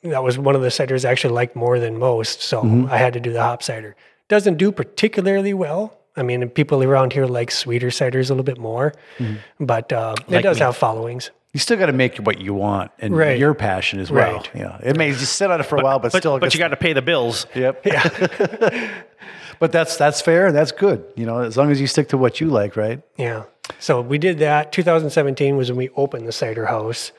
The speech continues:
Speaker 1: um, got those batches started, and then we did a kind of a tap takeover at Front Street downtown. That was early two thousand eighteen. That was the first time we were on tap.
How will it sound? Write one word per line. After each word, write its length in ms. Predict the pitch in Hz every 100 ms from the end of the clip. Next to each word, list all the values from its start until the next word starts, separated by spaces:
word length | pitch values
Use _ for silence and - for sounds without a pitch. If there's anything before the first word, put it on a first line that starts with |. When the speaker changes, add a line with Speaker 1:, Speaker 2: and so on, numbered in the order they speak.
| _ _ _ _ _ -
Speaker 1:
um, 400 | 117 117 110 113
got 260 | 143 131
those 220 | - 131 131
batches 420 | 127 123 - 127
started, 640 | - 127 120 120 120 110 - _
and 180 | 135 120
then 160 | 120 123
we 120 | 123
did 220 | 123 123
a 400 | 120 113 113 113 -
kind 120 | 143
of 80 | 127
a 60 |
tap 340 | - 165 160 -
takeover 600 | 160 170 147 127 117 110
at 80 | -
Front 320 | - 135 151
Street 460 | - 120 107 - - -
downtown. 720 | 131 120 117 - 120 110 104
That 180 | 117 -
was 200 | 127 120
early 300 | 143 139 143
two 160 | 135 143
thousand 340 | 139 135 135
eighteen. 460 | 127 123 143 127 110
That 100 | 117
was 140 | 120
the 80 | 120
first 260 | - 139 -
time 220 | 139 131
we 80 | 131
were 80 | 131
on 160 | 131
tap. 400 | - 117 117 -